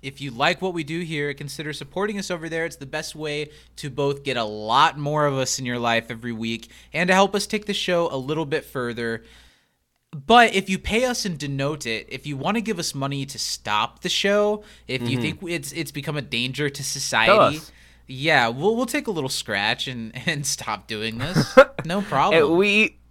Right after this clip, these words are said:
Speaker 2: our price is lower than you'd think. <laughs>
Speaker 1: Yeah. And a shout out as always to the, the daddy whose price is never lower than we think, at Communities on Twitter, our, our, our proud community papa who supported us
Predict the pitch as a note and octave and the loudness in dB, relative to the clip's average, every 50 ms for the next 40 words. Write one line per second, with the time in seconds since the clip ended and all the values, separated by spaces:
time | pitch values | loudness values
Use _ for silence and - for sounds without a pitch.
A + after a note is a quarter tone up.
0 | E3+ D#3+ - - G3+ A3 B3 B3+ B3 - A#3 A3+ G#3 G3 F#3+ - F3+ D#3+ D3 D#3 | -6 0 8 12 12 12 12 12 12 10 10 10 10 10 6 2 -2 0 4 6
1 | D#3+ D#3+ D#3 D3+ D3 C3+ C3+ C3 B2+ B2 A2 - - A2 F#2 E2+ - - - - | 8 10 10 10 8 6 4 2 2 0 -2 -2 -2 -2 -2 -2 -6 -12 -18 -20
2 | - - _ _ - B2+ - - A#3+ A#3+ A3+ B3 B3 B3+ - - - - - - | -20 -20 _ _ -4 -4 -4 -4 -4 4 8 10 10 10 8 2 -18 -20 -20 -20
3 | - - - - - - - - - - - E3 F#3 G3 G3 - B3 B3 B3 B3 | -20 -20 -20 -20 -20 -20 -20 -20 -12 -4 -2 -2 0 0 0 2 2 2 4 2
4 | A#3+ A3+ G#3+ F#3+ D3+ F3+ F#3 F3+ F3 F3+ F3 F3 E3+ E3+ - - - - - D#3 | 2 0 0 -2 -2 -2 -4 -2 -2 -4 -4 -4 -6 -6 -8 -12 -12 -12 -10 -8
5 | D3+ C#3+ C#3+ C#3 C#3 C#3 D3 D3+ C3+ C#3 A#2 - C3 B2+ B2 A#2+ A#2 A2+ A2+ A2 | -8 -6 -6 -6 -8 -8 -8 -10 -10 -12 -10 -10 -8 -6 -6 -6 -6 -6 -8 -10
6 | - - - _ _ - - A#2+ A2 - D3+ D#3 D#3 D#3+ D#3+ E3 E3 D#3+ E3 D3 | -14 -20 -20 _ _ -18 -18 -18 -12 -6 -2 0 0 0 0 0 -2 -6 -6 -8
7 | C#3+ C#3 C#3 - - - - E3 E3 E3+ E3+ D#3+ - - C#3+ C3 C3 C#3+ C#3 C#3+ | -10 -12 -12 -14 -14 -8 -2 0 2 2 2 0 -4 -8 -10 -8 -8 -6 -2 -2
8 | C#3+ C3 B2 B2 A#2+ A#2 A#2 A2+ A2+ A2 A2 A2+ A2 A2 G#2+ A2 G#2 A#2 A#2 A2+ | -2 -2 -4 -8 -8 -6 -4 -4 -4 -4 -4 -6 -6 -8 -10 -10 -8 -8 -8 -8
9 | A2+ - A2 G#2 G#2 G#2 G#2+ - - - _ _ _ - - D3 D#3 D3+ - - | -8 -8 -8 -8 -8 -8 -12 -16 -20 -20 _ _ _ -6 -2 -2 -2 -2 -4 -8
10 | D3 D3 C#3+ C#3+ C#3+ C#3 C#3 C3+ C#3 C#3 B2+ B2 A#2+ - - A2+ G#2+ G#2 G#2 G#2 | -10 -10 -8 -8 -8 -6 -8 -6 -6 -6 -6 -8 -10 -12 -12 -10 -8 -6 -6 -6
11 | G#2+ G#2 - - - - - A3+ - - A#2 A#2 A#2 A2+ A2+ A#2 A2+ A#2 G#2 B2+ | -8 -8 -12 -18 -20 -16 -16 -14 -8 -6 -4 -2 -2 -2 -2 -4 -6 -8 -8 -6
12 | A#2+ A#2 A#2+ A#2 A#2 A#2+ A#2 - D#3+ D#3+ E3 F3+ F#3 E3+ C#3 - D#3+ D#3+ E3 E3+ | -6 -4 -4 -6 -6 -8 -8 -4 0 2 2 2 2 0 -2 -8 -10 -8 -6 -6
13 | E3 D#3 D#3 D3+ - C#3 C3 B2+ C3 - C#3 C3 C3 B2+ C3 B2+ A#2 - - - | -6 -6 -8 -6 -2 0 0 0 0 -2 -4 -6 -6 -6 -8 -10 -12 -12 -12 -12
14 | - - D3+ D#3 D#3 D#3 D3 D#3 D3 D3 - - | -10 -8 -8 -6 -6 -6 -6 -6 -6 -6 -8 -12